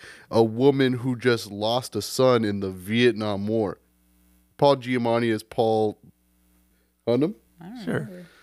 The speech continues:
Speaker 1: Uh, <laughs> Dominic Sessa as, uh, Angus, Divine Joy Rudolph as Mary Lamb, and, uh, directed by Alexander Payne, who also did, uh, Sideways with, uh, Paul Giamatti.
Speaker 3: Brent, you're, like, super smitten with this one, right?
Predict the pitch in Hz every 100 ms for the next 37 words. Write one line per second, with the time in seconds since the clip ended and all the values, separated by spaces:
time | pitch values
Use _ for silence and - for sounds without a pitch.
0 | _ - 110 107 104 101 196 135 151 156
1 | 147 139 - 147 131 143 127 113 104 -
2 | 101 104 101 113 117 113 113 - - _
3 | _ - _ _ 113 117 123 143 147 139
4 | 135 131 120 123 117 117 110 101 107 120
5 | 120 110 107 104 104 104 _ - 107 107
6 | 110 113 113 113 117 _ _ - 123 139
7 | 139 127 139 120 131 139 139 135 135 -
8 | 151 135 107 101 - 107 110 113 113 110
9 | 107 107 104 - 113 110 104 98 95 98
10 | 92 95 95 - _ _ _ - 101 95
11 | 98 95 95 95 87 _ _ _ _ _
12 | _ _ _ _ _ _ 180 202 233 269
13 | 359 - - 151 123 - 107 117 110 -
14 | 104 - 98 110 135